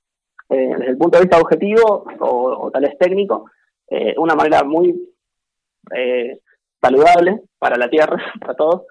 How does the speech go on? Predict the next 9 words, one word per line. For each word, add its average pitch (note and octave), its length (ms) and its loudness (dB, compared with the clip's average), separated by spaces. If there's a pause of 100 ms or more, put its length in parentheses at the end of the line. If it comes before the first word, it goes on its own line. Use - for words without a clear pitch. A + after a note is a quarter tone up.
(340)
de B2 440 -6
tratar B2+ 320 -2
de C3+ 380 -4 (260)
bajar - 300 0
las C#3+ 100 -2
emisiones C#3+ 300 -2
de C#3 60 -6
efecto D3 160 -2
invernadero, D3 440 -2